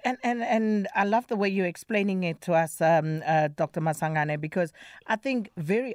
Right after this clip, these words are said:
often when it comes to, uh, issues such as these, we tend to get carried away with narratives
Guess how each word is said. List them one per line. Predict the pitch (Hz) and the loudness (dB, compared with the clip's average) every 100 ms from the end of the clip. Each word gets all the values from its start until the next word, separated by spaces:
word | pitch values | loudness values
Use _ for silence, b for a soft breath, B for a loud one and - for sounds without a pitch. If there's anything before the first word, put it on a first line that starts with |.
| - | -4
often | 226 226 190 160 | -4 0 -2 0
when | 170 180 | 0 0
it | 180 | -2
comes | - 254 240 - | -4 -4 -4 -4
to, | 220 196 170 B B - | 0 0 0 B B 2
uh, | 175 180 - - | 4 4 2 -4
issues | 220 - 185 | -4 -2 -2
such | - 196 - | 0 -2 -2
as | 180 139 | -4 -2
these, | 151 226 170 165 - B B - | -2 0 0 -2 -6 B B 0
we | 208 214 214 196 | 4 4 4 0
tend | - 262 269 | 0 -2 -2
to | 226 | -4
get | 185 185 - | -4 -4 -4
carried | - 220 226 | -2 -2 0
away | 196 160 170 165 170 b b | -2 0 0 0 -4 b b
with | 185 180 170 _ 175 | 0 0 0 _ -8
narratives | 165 156 175 202 196 170 139 139 | -2 0 0 0 -2 -4 -4 -8